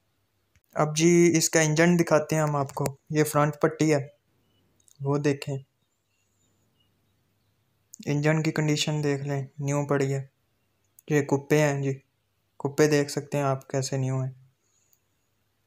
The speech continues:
ये जी दूसरी साइड का कुप्पा है जी,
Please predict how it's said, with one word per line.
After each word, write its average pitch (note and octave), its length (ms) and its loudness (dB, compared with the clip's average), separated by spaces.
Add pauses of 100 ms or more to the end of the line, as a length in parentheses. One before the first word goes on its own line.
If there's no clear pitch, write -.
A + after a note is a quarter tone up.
(1500)
ये C#3 140 4
जी D3 140 -2
दूसरी C#3+ 320 -2
साइड C#3+ 260 0
का D3+ 100 2
कुप्पा C#3 300 -2
है C#3 100 0
जी, C3+ 100 -2